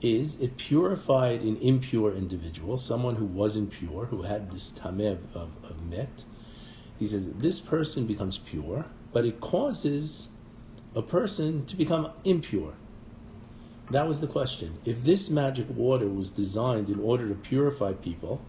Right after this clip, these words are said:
from the worst types of tumah, how is it possible that this holy water made the individual who prepared it impure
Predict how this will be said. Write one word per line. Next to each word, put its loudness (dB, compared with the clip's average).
from 4
the 4
worst 4
types -4
of -2
tumah, 0
how 6
is 4
it 0
possible 0
that 2
this 0
holy 4
water 4
made 4
the 0
individual 4
who 0
prepared 2
it 0
impure 4